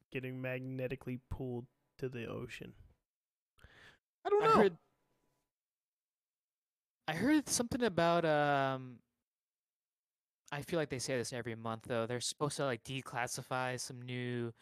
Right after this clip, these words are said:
Speaker 1: Yeah.
Speaker 2: U F O stuff. What's the new, new on that?
Speaker 1: Sh-, I haven't even been keeping up with the most recent. I heard that, uh, the most recent one, right? Weren't, weren't, like, uh,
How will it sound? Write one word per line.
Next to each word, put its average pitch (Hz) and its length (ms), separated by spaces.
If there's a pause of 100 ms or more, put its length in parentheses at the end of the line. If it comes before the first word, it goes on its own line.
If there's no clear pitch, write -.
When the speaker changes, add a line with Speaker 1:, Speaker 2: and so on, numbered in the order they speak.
(220)
Speaker 1:
Yeah. 123 120
Speaker 2:
U 147 140
F 127 100
O 123 120
stuff. - 500 (220)
What's 160 200
the 170 100
new, 151 200
new 147 200
on 131 160
that? 127 260 (680)
Speaker 1:
Sh-, - 360
I 143 180
haven't 160 280
even 139 280
been 131 160
keeping 147 340
up 143 180
with 143 160
the - 80
most 139 300
recent. 143 380
I 131 160
heard 143 320
that, 127 280
uh, 123 300 (840)
the 139 60
most 147 260
recent 175 340
one, 208 260
right? 190 260
Weren't, 170 300
weren't, 180 240 (280)
like, 147 340
uh, 131 540